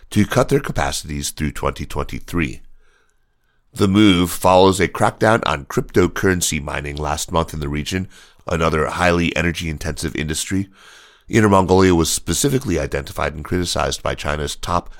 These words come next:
economic planner in February for failing to control its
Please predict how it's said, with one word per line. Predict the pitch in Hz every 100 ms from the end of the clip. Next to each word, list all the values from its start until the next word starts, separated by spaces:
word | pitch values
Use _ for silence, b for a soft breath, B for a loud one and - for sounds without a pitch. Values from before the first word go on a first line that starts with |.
| b
economic | 87 85 78 78 78 -
planner | 78 71 67
in | 69
February | - 107 92 71 71 76 b b b
for | - 98
failing | - 101 104 101
to | 95
control | - 95 - 76 76 b b -
its | 78 -